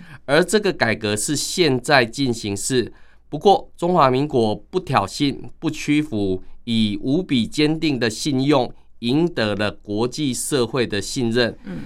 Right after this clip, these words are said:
Speaker 1: 深化民主伙伴的合作，让我们能够自信地面对全世界，
Speaker 2: 嗯。
Speaker 1: 也能以自信沉稳来面对中共。
Speaker 2: 嗯。
Speaker 1: 所以我们看到厚植国防实力，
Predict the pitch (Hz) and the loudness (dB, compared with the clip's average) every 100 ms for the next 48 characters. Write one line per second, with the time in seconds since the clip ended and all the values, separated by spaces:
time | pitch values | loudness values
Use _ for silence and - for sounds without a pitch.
0 | - - - 185 202 190 180 151 139 160 | -14 -8 2 2 4 4 6 6 4 0
1 | 156 120 98 95 110 98 - 143 120 110 | -2 -2 -4 -8 -4 -4 2 4 4 -2
2 | - 113 104 95 - 110 113 165 131 - | -8 -4 -4 -4 -6 -4 0 2 2 -2
3 | - - 147 190 175 123 110 110 107 110 | -20 -18 2 4 4 4 2 2 2 0
4 | 131 151 127 - 170 170 135 - 151 117 | 2 0 0 -4 -4 -2 -2 -2 -2 0
5 | 107 117 151 127 120 123 92 110 101 - | 0 2 2 2 0 -2 -2 -4 -4 -4
6 | 120 120 117 95 95 - - 131 131 117 | -6 0 0 0 -8 -16 -8 2 4 6
7 | 120 160 160 113 87 - - 190 170 139 | 4 2 2 -2 -6 -14 -6 0 2 2
8 | - 175 139 127 - - 113 139 135 104 | 0 0 0 -2 -6 -2 0 2 2 0
9 | 95 95 98 127 143 117 110 120 104 - | -2 -2 0 2 2 2 0 -4 -4 -4
10 | 120 107 107 127 101 - 90 90 - - | -4 -4 -2 -4 -4 -8 -8 -8 -8 -8
11 | - 233 233 151 131 139 185 160 156 - | 2 4 4 4 2 0 0 4 4 2
12 | - - 214 175 156 113 117 113 - 120 | -4 2 4 4 0 -4 -4 -4 -2 0
13 | 147 120 104 101 - - 107 123 143 120 | 2 2 0 -2 -6 -4 -2 2 2 0